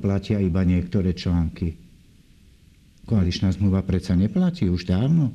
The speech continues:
Už sú pomery dávno zmenené. Nemôže si predsa S A S vyberať hrozienka z tej koaličnej zmluvy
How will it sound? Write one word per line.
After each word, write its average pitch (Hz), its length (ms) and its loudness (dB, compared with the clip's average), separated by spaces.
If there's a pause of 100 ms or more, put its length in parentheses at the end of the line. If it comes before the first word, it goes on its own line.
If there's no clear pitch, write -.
(360)
Už - 220 -8
sú 98 80 0
pomery 90 480 2
dávno 90 400 2
zmenené. 101 640 2 (420)
Nemôže 113 380 2
si - 160 -4
predsa 87 400 -2
S 90 240 -2
A 85 160 2
S 87 240 0
vyberať 85 480 0
hrozienka 92 640 0
z - 180 -2
tej 78 60 0
koaličnej 90 640 -2 (100)
zmluvy 92 320 0